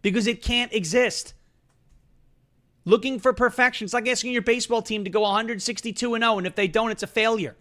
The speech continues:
Nah, they're gonna lose games, folks. They're gonna lose games.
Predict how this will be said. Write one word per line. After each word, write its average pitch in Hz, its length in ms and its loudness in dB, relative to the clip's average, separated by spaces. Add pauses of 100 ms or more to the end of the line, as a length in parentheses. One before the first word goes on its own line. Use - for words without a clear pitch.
(300)
Nah, 294 140 -4 (180)
they're - 80 -2
gonna 247 160 -4
lose 247 220 -2
games, 262 280 -6
folks. - 400 -2 (1400)
They're 185 80 -2
gonna 254 180 0
lose 254 200 0
games. 262 480 -6